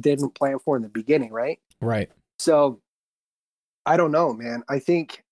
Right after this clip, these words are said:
Speaker 1: I think that it's the process. I don't know if it's necessarily the developers anymore. I think something's wrong and flawed with the process.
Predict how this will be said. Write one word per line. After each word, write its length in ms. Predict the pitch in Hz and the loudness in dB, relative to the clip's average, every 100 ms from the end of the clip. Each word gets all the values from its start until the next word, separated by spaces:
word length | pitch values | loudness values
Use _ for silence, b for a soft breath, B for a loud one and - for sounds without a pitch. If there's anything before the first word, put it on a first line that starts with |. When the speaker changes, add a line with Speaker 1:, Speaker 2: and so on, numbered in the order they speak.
| - | -8
Speaker 1:
I 100 | 143 | -4
think 300 | - 175 - | 2 0 2
that 120 | 135 | -2
it's 180 | 127 - | -2 -8
the 80 | 120 | -4
process. 720 | - 131 117 - - - - _ | 0 0 0 -6 -10 -12 -18 _
I 80 | 135 | 0
don't 200 | 143 151 | 2 2
know 120 | 143 | 2
if 120 | 135 120 | 2 -2
it's 140 | - | -4
necessarily 680 | 143 131 131 - 135 131 127 | -4 -4 -6 -2 0 2 0
the 100 | 110 | -2
developers 640 | 104 107 135 175 - 117 107 | -10 -2 0 0 -2 -6 -6
anymore. 360 | 110 107 110 | -8 -8 -6
I 80 | 117 | -6
think 220 | - 156 | -2 -4
something's 440 | 120 135 135 123 - | 0 -2 -2 -6 -6
wrong 320 | 120 127 123 | -6 -6 -8
and 100 | 104 | -14
flawed 300 | - 113 110 | -2 0 0
with 80 | 113 | -2
the 60 | - | -12
process. 600 | - 104 101 - - - | -2 -2 -2 -8 -10 -14